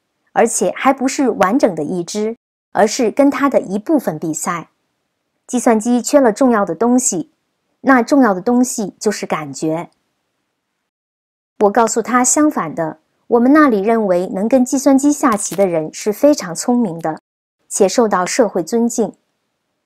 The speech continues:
但不管这个或其他理由，都没能说服他。最后，我要求他就为了我跟其他人做这件事吧，好证明人脑的智慧。他同意了。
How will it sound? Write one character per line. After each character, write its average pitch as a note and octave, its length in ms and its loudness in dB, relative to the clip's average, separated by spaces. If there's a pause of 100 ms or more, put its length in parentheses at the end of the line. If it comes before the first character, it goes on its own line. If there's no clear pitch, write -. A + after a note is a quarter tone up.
(200)
但 B3+ 240 2
不 E4+ 160 0
管 F#3 200 0
这 C4+ 240 2
个 G3 140 -2
或 - 220 -2
其 - 240 -6
他 B3+ 220 0
理 F3 180 -2
由， D#3 280 -4 (280)
都 D4 180 6
没 G#3 180 2
能 F3+ 180 -4
说 G#3 220 -2
服 D3 160 -10
他。 D3 360 -12 (680)
最 B3 160 4
后， A3+ 400 0 (160)
我 G3 140 2
要 A#3 160 4
求 G#3+ 180 -4
他 B3 260 0
就 C4 200 0
为 C#4+ 160 4
了 A#3 100 4
我 E3 320 -4
跟 B3 140 2
其 A#3 180 -4
他 B3 180 -2
人 E3+ 240 -2
做 G3+ 160 -2
这 G3 120 0
件 F3+ 180 -6
事 - 180 -6
吧， E3+ 360 -10 (440)
好 F#3 200 0
证 A#3+ 240 4
明 G3+ 200 -2
人 G3+ 280 0
脑 C4 160 0
的 D#3+ 100 -4
智 F3 220 -6
慧。 D#3 340 -6 (1040)
他 C#4+ 140 -2
同 F3 280 -6
意 A3 200 2
了。 D#3+ 240 -8